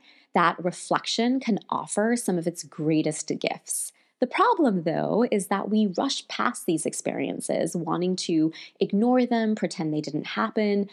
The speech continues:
so that we can leave that discomfort behind. But this neglect can be a huge missed opportunity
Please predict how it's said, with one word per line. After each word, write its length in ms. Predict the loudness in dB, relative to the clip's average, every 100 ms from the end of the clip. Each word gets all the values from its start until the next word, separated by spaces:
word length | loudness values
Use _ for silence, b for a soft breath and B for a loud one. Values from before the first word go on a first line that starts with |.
| B
so 180 | -2 2
that 140 | 2 0
we 100 | 0
can 260 | -2 -2
leave 300 | 0 0 -2
that 220 | -2 -4
discomfort 760 | -2 -2 -4 -6 -6 -2 -4 -2
behind. 680 | -6 -6 -6 -4 -2 -4 -10 B B
But 220 | -4 -2 0
this 260 | 0 0
neglect 720 | 0 0 -2 -2 -2 -2 -6
can 160 | -2 2
be 160 | 2 0
a 40 |
huge 760 | -2 -8 -4 0 4 4 2 -2
missed 320 | -2 -2 -2 -4
opportunity 800 | -4 -2 -2 -2 -2 0 2 0